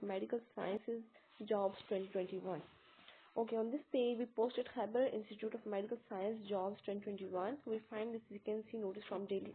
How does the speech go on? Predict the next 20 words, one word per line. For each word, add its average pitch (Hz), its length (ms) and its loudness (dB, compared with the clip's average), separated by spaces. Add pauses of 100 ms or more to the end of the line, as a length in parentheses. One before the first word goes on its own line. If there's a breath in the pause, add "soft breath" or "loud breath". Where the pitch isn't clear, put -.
(160)
Aaj 208 100 0
newspaper। 214 560 4 (680 loud breath)
Daily 262 220 4
Aaj 247 180 8
newspaper 254 340 0
से 247 60 0
इसका 240 180 0
ऐड 220 220 4
लिया 240 180 2
गया 240 180 0
है 240 220 -2
और 208 440 2
अगर 214 220 0
आप 220 160 0
इंटरेस्टेड 220 500 -4
हैं, 233 460 -4
uh, 196 180 -6
for - 60 -2
teaching 208 360 -4
jobs, 220 300 2